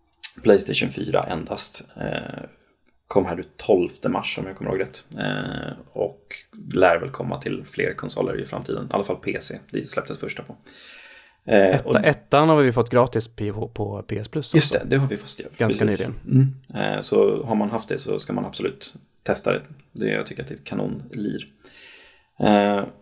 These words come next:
Speaker 1: men tvåan då är väl egentligen mer av samma, skulle jag säga. Eh, det är liksom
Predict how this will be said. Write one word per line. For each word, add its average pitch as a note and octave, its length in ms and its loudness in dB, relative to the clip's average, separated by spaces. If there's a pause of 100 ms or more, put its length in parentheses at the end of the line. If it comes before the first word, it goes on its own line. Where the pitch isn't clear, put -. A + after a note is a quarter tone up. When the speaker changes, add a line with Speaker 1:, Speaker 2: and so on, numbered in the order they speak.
(340)
Speaker 1:
men C#3 160 8
tvåan C3+ 540 2
då F#2+ 300 -2
är F#2 160 0
väl F2+ 360 2
egentligen F2 680 -4 (720)
mer F#2+ 480 6 (140)
av E2+ 440 2 (760)
samma, A#2 300 4
skulle - 180 -4
jag - 100 -6
säga. - 220 -4 (200)
Eh, F#2+ 520 -6 (160)
det B2 260 4
är B2+ 40 4
liksom G2 520 -2